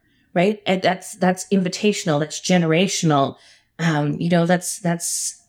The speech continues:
uh, something that grows other humans instead of squashes them and limits them or harms them or inflicts violence upon them. And so what I am interested in, so I actually think our, our culture is actually pretty power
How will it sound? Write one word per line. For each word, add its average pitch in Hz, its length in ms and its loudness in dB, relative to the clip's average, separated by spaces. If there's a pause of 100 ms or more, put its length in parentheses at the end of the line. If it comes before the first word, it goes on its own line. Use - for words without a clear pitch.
(120)
uh, 151 480 0 (160)
something 208 280 0
that 180 180 0
grows 170 1000 -2
other 165 240 2
humans 151 500 0
instead 156 320 0
of 147 100 0
squashes - 520 -2
them - 280 -2 (220)
and 160 160 4
limits 208 320 2
them 143 220 2
or 156 140 2
harms 220 440 2
them 131 320 2 (300)
or 160 200 2
inflicts 170 380 -2
violence 185 460 2
upon - 300 -6
them. - 280 -8 (460)
And 185 140 2
so 202 120 0
what 214 180 2
I 196 140 4
am 185 280 0
interested 262 400 0
in, 165 100 2
so - 120 0
I 220 160 4
actually 349 240 -2
think 214 240 -2
our, 165 220 0 (120)
our 175 480 2
culture - 800 0 (280)
is 180 140 -2
actually 214 300 0
pretty 214 320 -2
power 170 500 0